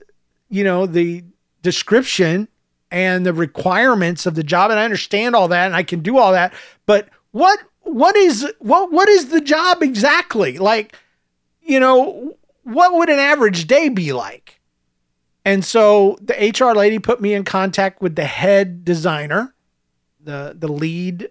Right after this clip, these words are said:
you know, designer. And he was so normal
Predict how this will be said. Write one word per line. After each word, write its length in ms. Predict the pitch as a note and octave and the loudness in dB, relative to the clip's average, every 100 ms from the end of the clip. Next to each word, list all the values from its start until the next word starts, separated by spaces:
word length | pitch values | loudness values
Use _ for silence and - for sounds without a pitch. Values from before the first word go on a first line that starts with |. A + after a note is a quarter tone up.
| _ | _
you 160 | D#3+ | -10
know, 140 | D3+ D3 | -8 -8
designer. 680 | D3 D3+ D3+ C#3+ D3+ G3+ - _ _ _ _ _ - | -8 -6 -6 -8 -6 -6 -8 _ _ _ _ _ -6
And 340 | F3+ F#3 F#3 | -4 -2 -4
he 240 | E3 A3 A#3 | -8 -6 -2
was 180 | A3+ | -2
so 560 | - - C#4+ D#4+ D4+ - _ _ _ _ _ _ _ - | -2 0 0 2 0 -4 _ _ _ _ _ _ _ -4
normal 760 | D#3+ G3 A3 G#3+ G#3 A#3+ C4+ | 2 4 4 4 4 4 0